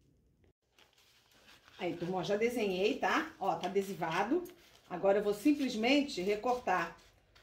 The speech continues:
Turma, não deixe de compartilhar, se inscrever, dar like, tocar o sininho pra ativar as notificações e vocês saberem tudo, tudo que eu posto, tá? Me seguir nas minhas redes sociais, no Instagram, no Facebook, nos meus grupos. Por quê?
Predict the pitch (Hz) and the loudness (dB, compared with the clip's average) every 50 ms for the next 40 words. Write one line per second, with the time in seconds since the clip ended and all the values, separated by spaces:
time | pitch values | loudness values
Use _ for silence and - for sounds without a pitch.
0 | _ _ _ _ - 302 330 320 277 240 226 226 254 294 - 302 294 - 302 277 | _ _ _ _ 0 2 4 4 4 2 2 2 0 0 0 0 -2 0 0 0
1 | 285 277 285 - - 240 240 233 247 254 254 - 277 269 - 320 262 247 247 233 | 2 0 -2 -2 0 4 6 6 6 6 4 0 -2 -4 -2 0 0 0 2 4
2 | 240 247 247 240 233 247 269 247 226 220 220 233 240 247 - - 277 269 - - | 4 4 6 6 4 4 4 4 4 4 4 4 2 0 -2 -4 -6 -6 -6 -8
3 | - _ _ _ _ _ _ - - 226 226 - 262 294 294 - 330 277 269 277 | -18 _ _ _ _ _ _ -10 -10 -6 -2 0 0 0 2 2 2 4 6 6
4 | 285 277 277 254 - 277 220 240 240 247 240 247 269 302 - - 311 - - 240 | 4 4 2 0 0 2 6 6 6 6 4 0 0 -2 -2 -4 -8 -2 0 0
5 | 240 240 - 262 254 262 254 233 247 247 247 254 247 - - 220 220 240 233 233 | 0 0 0 -2 -2 -2 -2 -2 -2 -2 0 -2 -2 0 0 2 4 4 2 2
6 | 233 233 - 302 330 330 339 311 - 320 311 302 302 - 277 247 247 - 220 208 | 0 0 0 2 2 2 2 0 0 0 0 0 2 2 0 0 2 2 4 6
7 | 214 220 233 - - - - 277 277 277 - - - 214 214 226 269 302 - - | 6 6 6 4 0 -6 -6 -6 -6 -6 -8 -6 -4 -2 0 0 0 -2 -4 -6
8 | - _ _ _ _ _ _ _ _ - 220 269 294 294 - 302 233 240 311 311 | -16 _ _ _ _ _ _ _ _ -2 2 2 2 4 2 2 4 4 4 4
9 | 320 302 285 294 294 294 277 277 285 277 - - 294 294 294 - 285 240 233 240 | 4 4 4 4 4 6 6 4 4 4 2 2 2 2 2 4 4 6 6 6
10 | 247 262 254 254 269 277 - - 254 247 247 226 233 240 247 254 247 247 - 277 | 6 4 2 0 -2 -4 -2 0 0 0 0 2 2 2 2 0 -2 -2 0 -2
11 | 285 285 - 233 196 226 233 254 254 254 - 269 262 262 277 277 269 202 196 226 | -2 -2 -2 -4 -2 0 0 0 0 0 0 2 2 4 4 4 4 2 0 0
12 | 254 262 269 262 - 269 269 - - 285 294 285 - - 269 233 190 165 - | 2 2 0 0 -4 -8 -8 -8 -8 -8 -8 -8 -6 -2 -2 0 0 -2 -4